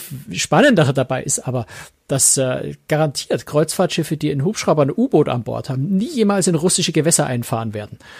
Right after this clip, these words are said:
weil die Russen das niemals genehmigen würden. Ähm, und insofern ist man einfach mit einem Schiff, das sowas nicht hat,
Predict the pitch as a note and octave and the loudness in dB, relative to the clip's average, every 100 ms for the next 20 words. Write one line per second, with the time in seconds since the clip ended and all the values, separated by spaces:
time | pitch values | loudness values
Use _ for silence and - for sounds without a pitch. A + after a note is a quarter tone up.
0 | - B2+ C#3+ C#3 F3 E3 D3+ D#3 G#3 F3 | -8 -2 0 0 -2 0 0 2 4 4
1 | D#3 - C#3+ C#3 C3 G#2+ G2+ G#2 A2 - | 2 2 0 0 0 -4 -6 -10 -12 -18
2 | - - - - C#3 C#3 - - - D#3+ | -20 -20 -16 -4 -2 -2 -6 -10 2 4
3 | D#3 F#3 G#3 F#3 F#3 E3 D3 F#3+ A#3 - | 4 4 4 2 2 2 2 2 0 0
4 | F3+ F3 D#3 - G#3 - - - D#3+ - | -2 -2 -2 0 -2 -2 -4 0 2 2
5 | D#3 C#3 D3 G3+ D#4+ - - A#2 - | 2 0 0 0 -2 -4 -4 -6 -6